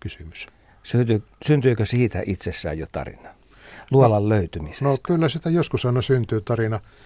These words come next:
Speaker 1: Itse asiassa loppujen lopuksi minäkään en ole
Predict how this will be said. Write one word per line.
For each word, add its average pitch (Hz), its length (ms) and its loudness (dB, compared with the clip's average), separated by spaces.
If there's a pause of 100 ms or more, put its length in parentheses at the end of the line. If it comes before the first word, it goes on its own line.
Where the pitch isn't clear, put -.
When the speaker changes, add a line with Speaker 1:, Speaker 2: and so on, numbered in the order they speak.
(580)
Speaker 1:
Itse - 180 -4
asiassa 127 340 0 (720)
loppujen 127 280 2
lopuksi 120 380 -2 (720)
minäkään 123 380 0
en 123 40 4
ole 127 100 0